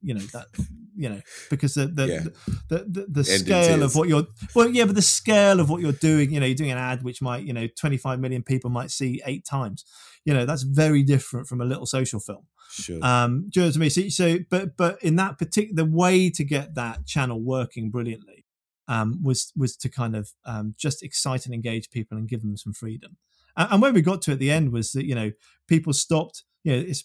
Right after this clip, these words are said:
Speaker 1: certainly with, with, with the P R team, they stopped kind of going, "Here's the press release, can you amplify it?" to,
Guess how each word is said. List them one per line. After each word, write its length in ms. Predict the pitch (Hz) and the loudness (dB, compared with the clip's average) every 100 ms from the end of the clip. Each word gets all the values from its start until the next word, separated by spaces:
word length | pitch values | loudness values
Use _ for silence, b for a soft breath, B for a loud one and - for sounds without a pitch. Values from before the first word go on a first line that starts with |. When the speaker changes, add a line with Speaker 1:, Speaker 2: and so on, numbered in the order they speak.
| - | -10
Speaker 1:
certainly 280 | 226 160 131 | -4 -2 -2
with, 200 | 123 120 | -4 -6
with, 280 | - 123 - 127 | -4 -6 -6 -8
with 100 | 117 | -8
the 80 | |
P 160 | - 123 | -6 -4
R 180 | 175 156 | -4 -4
team, 220 | 110 101 | -6 -8
they 80 | 110 | -6
stopped 340 | - 180 - | -6 -6 -6
kind 140 | 135 117 | -6 -4
of 60 | |
going, 180 | 120 113 | -6 -2
"Here's 240 | 135 131 | 0 -2
the 60 | 117 | -4
press 300 | - 120 - | -6 -6 -6
release, 300 | 117 101 - | -6 -8 -8
can 160 | - 113 | -8 -6
you 80 | |
amplify 440 | 123 131 104 101 101 | -6 -8 -10 -10 -12
it?" 100 | - | -8
to, 180 | 117 | -8